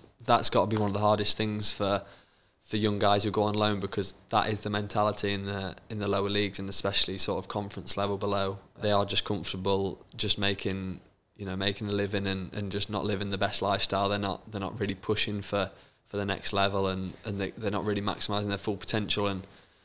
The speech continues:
that's why I'm so lucky to have the family I have, who always tell me, like, "Come on, you know, y-, you can play for Forest, but you need to, you need to dedicate, you need to sacrifice the,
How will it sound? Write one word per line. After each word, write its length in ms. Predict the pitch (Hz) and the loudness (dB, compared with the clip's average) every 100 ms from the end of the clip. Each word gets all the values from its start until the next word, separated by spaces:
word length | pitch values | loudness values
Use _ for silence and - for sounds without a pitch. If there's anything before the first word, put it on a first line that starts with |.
| _ _ - | _ _ -4
that's 220 | - - | 0 4
why 140 | 104 | 4
I'm 80 | 101 | 4
so 180 | - 101 | 4 4
lucky 280 | 101 101 - | 2 0 -2
to 120 | 104 | 0
have 100 | 98 | 0
the 80 | 98 | 0
family 300 | 107 101 90 | 0 0 0
I 60 | 95 | -2
have, 200 | 104 107 | -2 -2
who 120 | 101 101 | -4 -2
always 240 | 104 98 | -2 -2
tell 220 | - 101 | 0 0
me, 140 | 101 98 | 0 0
like, 280 | 95 85 - | 0 -2 -4
"Come 180 | 104 | -2
on, 200 | 95 95 | -2 -4
you 60 | 98 | -6
know, 300 | 95 92 110 - _ 104 104 | -4 -6 -8 -14 _ -20 -12
y-, 80 | 98 | -10
you 240 | 95 101 | -8 -8
can 160 | 95 101 | -8 -4
play 200 | 110 101 | 0 0
for 100 | 104 | 0
Forest, 400 | - 95 101 - | -2 0 0 -4
but 120 | 80 | -6
you 100 | 110 | -4
need 200 | 104 104 | -4 -2
to, 120 | - 95 - | -4 -8 -10
you 100 | 110 | -6
need 160 | 107 95 | -4 -6
to 80 | - | -6
dedicate, 420 | 104 101 - 101 | -4 -4 -2 -2
you 60 | 101 | -2
need 120 | 98 | -4
to 80 | - | -2
sacrifice 680 | 104 - 104 - 98 98 - | 0 -2 -4 -2 0 0 -2
the, 160 | - | -6